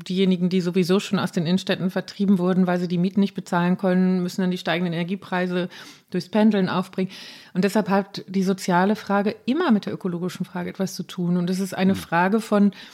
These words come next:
Speaker 1: der Organisation von Gesellschaften.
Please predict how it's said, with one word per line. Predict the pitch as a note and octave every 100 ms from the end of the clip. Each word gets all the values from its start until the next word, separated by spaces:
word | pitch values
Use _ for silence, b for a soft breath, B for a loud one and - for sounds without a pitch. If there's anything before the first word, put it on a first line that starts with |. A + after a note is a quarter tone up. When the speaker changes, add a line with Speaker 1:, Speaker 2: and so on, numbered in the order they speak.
| B B B -
Speaker 1:
der | G3
Organisation | F3+ G3+ G#3 F#3+ F#3+ F#3+ A3 A3+
von | G#3+
Gesellschaften. | G3+ F#3+ G#3+ C4+ - E3 - D#3+ F#3+